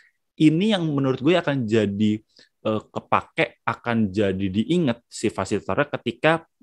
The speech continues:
di-review. Karena balik lagi nanti tugasnya si interviewer, tugasnya si H R atau si fasilitator ini, mereka akan nge-review, mereka akan nginget lagi gitu. Kayak, oh ini misalnya kalau, kalau F G D cuma bertiga, ada Giza, Samuel, sama Dini gitu. Ya udah gampang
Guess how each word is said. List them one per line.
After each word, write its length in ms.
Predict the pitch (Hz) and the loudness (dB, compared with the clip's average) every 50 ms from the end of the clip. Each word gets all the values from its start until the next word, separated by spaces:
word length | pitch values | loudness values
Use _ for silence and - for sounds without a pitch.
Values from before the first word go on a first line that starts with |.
| _ _ _ | _ _ _
di-review. 560 | - 131 143 151 170 165 160 120 95 80 - - _ | 2 6 8 8 8 8 6 4 2 0 -2 -4 _
Karena 160 | 123 143 165 - - - | -2 -2 -2 -4 -2 0
balik 180 | 117 107 101 | 0 2 2
lagi 160 | - 107 139 170 | 2 2 4 4
nanti 220 | 160 123 117 - 156 - | 4 2 0 0 0 0
tugasnya 480 | - 107 95 95 92 - 113 98 95 90 | 0 2 2 0 0 0 -2 -2 -2 -4
si 240 | - - 104 92 | -4 -4 -4 -2
interviewer, 640 | 85 101 98 - - - - 104 92 98 110 117 120 | -2 -4 -6 -6 -8 -6 -4 -2 0 4 4 4 2
tugasnya 320 | - - 95 95 - 104 - | 2 0 -2 -2 -2 -4 -6
si 160 | - 101 90 | -4 -4 -4
H 240 | 87 95 - - - | -2 -4 -4 0 0
R 160 | 110 107 - | 0 0 0
atau 240 | - - 101 90 - | 0 -2 -4 -4 -4
si 160 | - 98 - | -6 -6 -6
fasilitator 400 | 92 90 95 98 98 123 147 165 | -6 -6 -4 -4 -4 -4 -4 -6
ini, 60 | 160 _ _ _ _ _ | -6 _ _ _ _ _
mereka 240 | _ 127 147 170 - | _ -2 -2 0 0
akan 160 | 180 170 165 | -2 -2 2
nge-review, 480 | 160 175 180 175 - 143 123 110 104 107 - _ _ | 2 4 4 4 4 4 4 2 2 0 -6 _ _
mereka 180 | - 127 147 190 185 | -4 0 0 2 2
akan 100 | 190 185 190 | 2 2 2
nginget 240 | 190 196 196 190 185 | 2 2 2 2 4
lagi 300 | 185 180 170 156 147 135 127 - | 4 4 6 4 2 0 2 0
gitu. 140 | 107 104 - | -2 -2 2
Kayak, 240 | - 113 107 - - _ _ _ _ 143 | 2 2 2 2 0 _ _ _ _ 4
oh 80 | 151 | 4
ini 240 | 165 175 165 139 113 | 4 2 0 -2 0
misalnya 220 | 101 123 131 139 | 0 0 2 2
kalau, 260 | 131 110 - - - - | 2 2 2 0 -4 -6
kalau 180 | - 104 98 98 | -2 0 0 0
F 80 | 101 - | 2 2
G 80 | 107 117 | 2 2
D 80 | 123 | 4
cuma 160 | 120 120 98 | 2 0 0
bertiga, 320 | - 104 98 101 113 127 - | 0 -2 -2 2 4 4 4
ada 160 | - 95 92 | 4 2 -2
Giza, 480 | 90 90 92 87 85 113 131 131 127 - - 107 - | -2 -2 -4 -2 2 4 6 6 4 4 0 -6 -10
Samuel, 320 | - - 90 87 107 123 | -6 -4 -2 2 2 2
sama 240 | 127 113 101 92 95 | 2 2 0 -2 0
Dini 240 | 92 101 123 135 123 | 2 2 2 2 2
gitu. 240 | - 95 - - - | 0 -4 -6 -4 -2
Ya 80 | 95 | 2
udah 160 | 117 143 131 | 4 4 4
gampang 400 | 101 90 98 107 - 110 90 82 | 4 2 2 4 4 4 4 2